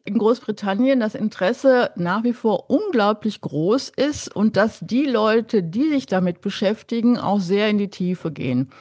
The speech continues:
Denen geht es tatsächlich nicht nur um die kanonischen fünf. Es geht ihnen nicht nur um das, was,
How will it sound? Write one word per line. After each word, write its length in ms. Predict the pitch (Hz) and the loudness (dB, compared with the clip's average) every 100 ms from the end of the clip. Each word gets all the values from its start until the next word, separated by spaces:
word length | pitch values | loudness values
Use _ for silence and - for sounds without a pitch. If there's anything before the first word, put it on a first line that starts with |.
| - - - | -20 -12 2
Denen 240 | 196 240 | 4 6
geht 180 | 226 240 | 4 0
es 120 | 247 | 0
tatsächlich 600 | 220 190 - 170 190 185 | -2 -2 0 0 0 0
nicht 340 | 175 196 196 - | 0 0 0 0
nur 560 | 165 175 180 175 160 | 2 2 4 2 2
um 360 | - 160 165 - - - | -2 -2 -2 -6 -12 -20
die 380 | - - 143 170 | -18 -14 -8 -8
kanonischen 640 | - 208 175 165 170 - 160 | -4 0 2 2 0 -4 -6
fünf. 420 | - 143 139 135 | -2 0 0 -2
Es 160 | 156 | -6
geht 220 | - 185 - | -2 -2 -2
ihnen 200 | 175 170 | 0 0
nicht 220 | 185 - | 0 0
nur 400 | 180 175 165 - | 2 4 2 0
um 160 | 160 | -2
das, 320 | 160 160 170 147 | 0 -2 -2 -2
was, 440 | 160 - - - | -4 -4 -14 -18